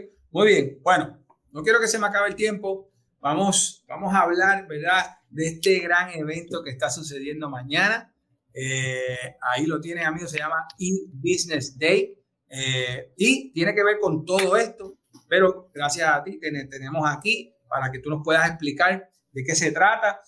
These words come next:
Primero, ¿verdad? Eh, eh, yo sé que este evento se ha hecho anteriormente, ¿no? Este no es la primera vez. Así que háblanos un poquito de cómo se creó eBusiness Day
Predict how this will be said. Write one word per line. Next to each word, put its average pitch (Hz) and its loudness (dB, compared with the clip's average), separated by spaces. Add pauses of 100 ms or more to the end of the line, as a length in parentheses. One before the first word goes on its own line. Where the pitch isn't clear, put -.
(140)
Primero, 208 6
¿verdad? 202 4
Eh, 156 -2
eh, 147 -6
yo 156 -6
sé 208 0
que 214 -6
este 214 -4
evento 220 -2
se 208 -4
ha 208 -4
hecho 214 -8
anteriormente, 202 -2
¿no? 127 -12
Este 170 -6
no 180 -6
es 180 -6
la 185 0
primera 175 0
vez. 196 -2 (180)
Así 185 -6
que 196 2
háblanos 202 4
un 233 -4
poquito 226 -2
de 185 2
cómo 214 -8
se 214 -6
creó 208 -2
eBusiness 208 -4
Day 247 0